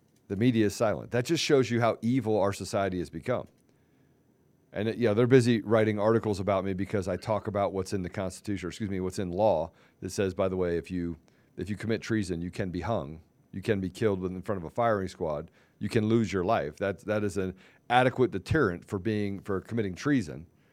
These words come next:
So they, they wanna write articles about how Joe's the, the mean guy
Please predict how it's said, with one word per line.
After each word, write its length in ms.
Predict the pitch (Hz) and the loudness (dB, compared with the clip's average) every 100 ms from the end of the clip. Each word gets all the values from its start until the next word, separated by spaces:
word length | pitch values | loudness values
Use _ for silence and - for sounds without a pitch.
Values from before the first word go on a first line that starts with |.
| _ _ _ _ _ _ _ | _ _ _ _ _ _ _
So 140 | - | -2
they, 100 | 104 | 2
they 160 | 123 110 | 2 4
wanna 160 | 127 123 | 6 6
write 140 | 117 | 6
articles 320 | 120 131 120 | 6 4 0
about 200 | 104 104 | 0 0
how 140 | 120 113 | 2 0
Joe's 320 | 104 120 104 | 2 2 2
the, 160 | 104 92 | -4 -6
the 140 | 107 | -8
mean 340 | 104 113 131 123 | -4 0 2 2
guy 380 | 90 73 76 | 0 -2 -6